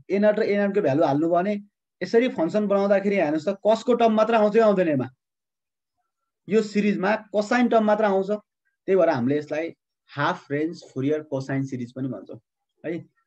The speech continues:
cosine सिरिजमा जान्छ यदि function even छ भने। जस्तै अर्को question तपाईँलाई के सोध्यो भने, if the function is even, which of the following will be obtained series, cosine series, sine series, both sine and cosine series, none of the above। यस्तो आयो भने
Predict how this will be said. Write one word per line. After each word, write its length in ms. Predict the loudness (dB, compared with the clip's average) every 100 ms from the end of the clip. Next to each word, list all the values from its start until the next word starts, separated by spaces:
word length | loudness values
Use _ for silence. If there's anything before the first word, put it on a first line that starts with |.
| _ -6
cosine 340 | -4 -2 -4
सिरिजमा 400 | -4 -4 -2 -2
जान्छ 320 | -2 -6 -8 -10 -12 _ _
यदि 140 | -6 -6
function 500 | -6 -10 -8 -8 -8 _ _ -6
even 280 | -2 0 -2
छ 80 |
भने। 240 | -6 -10 -12 -18 _ _ _ _ -10
जस्तै 100 | -4
अर्को 320 | -2 -2 0
question 180 | 0 0
तपाईँलाई 220 | -2 -2
के 120 | -4 -6
सोध्यो 260 | -6 -4
भने, 200 | -6 -8 -12 _ _ _ _ _ _ -8
if 80 | -2
the 140 | -2
function 320 | -2 -4 -2
is 140 | -2 -4
even, 320 | -2 -2 -2 -8 _ _ -8
which 140 | -4
of 80 | -2
the 120 | -4
following 340 | -4 -4 -4 -6
will 180 | -8 -6
be 60 |
obtained 380 | -6 -4 -6 -6 -6
series, 160 | -6 -6
cosine 280 | -8 -4 -6
series, 280 | -4 -6 -8
sine 320 | -6 -6 -4
series, 220 | -4 -4
both 220 | -2 -4 -6
sine 240 | -4 -2
and 160 | -2 -4
cosine 300 | -8 -6 -8
series, 260 | -8 -10 -12 _ _ _
none 160 | -6 -4
of 80 | -4
the 220 | -4 -6
above। 180 | -8 -12 _ _ _ _ -14
यस्तो 160 | -4 -2
आयो 140 | 0
भने 140 | -2